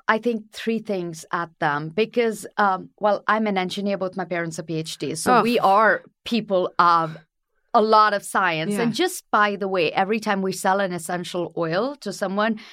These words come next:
Speaker 1: we do serious chromatography and all of that stuff. So, I
Speaker 2: What's
Speaker 1: mean, sci-
Speaker 2: chromatography?
Speaker 1: That is, basically establishes how pure an essential oil is. And
Speaker 2: Oh,
Speaker 1: you need
Speaker 2: cool.
Speaker 1: that to be able to sell.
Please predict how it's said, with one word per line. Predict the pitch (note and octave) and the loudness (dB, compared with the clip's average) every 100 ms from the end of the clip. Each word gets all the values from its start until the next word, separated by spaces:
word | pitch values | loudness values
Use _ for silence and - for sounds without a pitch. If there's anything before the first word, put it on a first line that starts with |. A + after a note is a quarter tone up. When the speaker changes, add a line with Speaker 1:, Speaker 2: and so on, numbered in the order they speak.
| - - - | -20 -20 -2
Speaker 1:
we | A#3 C4+ | 0 2
do | A#3+ G#3 F3+ - _ _ | 4 2 2 -6 _ _
serious | - - B3+ A3 G3+ F3+ F3+ _ - G3 F#3+ F#3 F#3 | -10 0 4 4 4 2 -2 _ -4 0 2 0 0
chromatography | F#3+ D#3+ F#3 F3 - E3+ D#3+ | -4 -4 -6 -8 -4 -2 2
and | D#3 D#3 | 0 0
all | F3+ F#3+ F#3 | 2 2 2
of | E3 | 0
that | D3+ D#3 | -2 -2
stuff. | - E3+ D#3 | -2 -2 -2
So, | - F#3 F#3 F#3 _ _ _ - | -2 -2 -2 -6 _ _ _ 2
I | |
Speaker 2:
What's | A3+ | 2
Speaker 1:
mean, | |
sci- | F3+ | 2
Speaker 2:
chromatography? | - B3+ A#3 A#3 A#3+ A3 G#3+ G#3 F3 D#3+ D3+ - - _ | 0 4 4 2 2 2 2 -4 -2 -2 -4 -10 -18 _
Speaker 1:
That | C#4+ E4 E4 - | 0 0 -2 -10
is, | A#3 - - - G#3 | -8 -8 -16 -10 -2
basically | B3+ C#4 - - C#4+ | 0 0 0 0 -2
establishes | C4 G#3+ G3 G#3 G3+ G#3+ G3 | 0 0 2 0 -2 -2 -4
how | G3 F#3 E3+ | 0 -2 -2
pure | - - F#3+ F3+ | -12 -2 0 2
an | F3+ E3+ | 0 -2
essential | E3 E3+ D#3+ E3+ D#3 | -4 -4 -4 -4 -4
oil | D3+ D3+ D3 - | -2 -2 -4 -6
is. | D#3+ C3+ C3 | -4 -4 -4
And | F#3 C4+ D#4 | -2 2 2
Speaker 2:
Oh, | E3 | 2
Speaker 1:
you | |
need | F#3+ G3+ B3 | 2 0 -2
Speaker 2:
cool. | E3 | 0
Speaker 1:
that | G#3+ G3 - | 2 0 0
to | G3+ | -10
be | - F#3+ F3 | -6 -6 -2
able | F3 F3 E3+ | -4 -4 -6
to | F3 | -8
sell. | D#3+ - C#3+ D3 A#3+ F#4+ | -8 -4 0 0 0 -2